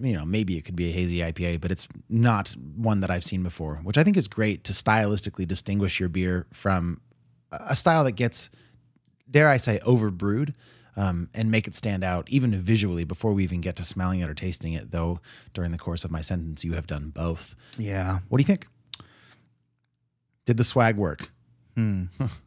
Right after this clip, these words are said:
Speaker 2: To be determined.
Speaker 1: Okay.
Speaker 2: No, this beer is very, very light.
Speaker 1: Mm-hmm.
Speaker 2: I mean, this drinks like a light pale ale. It is, um,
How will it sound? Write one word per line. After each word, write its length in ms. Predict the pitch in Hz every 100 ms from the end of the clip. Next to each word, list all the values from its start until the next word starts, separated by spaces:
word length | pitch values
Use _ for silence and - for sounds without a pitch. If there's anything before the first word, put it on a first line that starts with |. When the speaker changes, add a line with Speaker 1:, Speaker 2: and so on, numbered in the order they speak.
| _ _
Speaker 2:
To 120 | - 180
be 80 |
determined. 420 | 156 131 117 76 -
Speaker 1:
Okay. 240 | 135 127 - -
Speaker 2:
No, 280 | 127 151 113
this 440 | 104 147 196 -
beer 580 | - 123 196 82 101 - _ -
is 520 | 107 92 78 - - _ _ - - _ _
very, 800 | - 98 92 101 127 135 90 76 - _ _
very 380 | 98 98 113 92
light. 340 | 82 73 - - - - - -
Speaker 1:
Mm-hmm. 220 | 131 107
Speaker 2:
I 40 |
mean, 160 | 104 104
this 200 | 98 123
drinks 340 | - 117 113 -
like 160 | 92
a 40 | 95
light 300 | 90 85 87 -
pale 300 | 101 131 95
ale. 140 | -
It 140 | 90
is, 260 | 98 95 90 - _
um, 460 | 92 92 82 65 82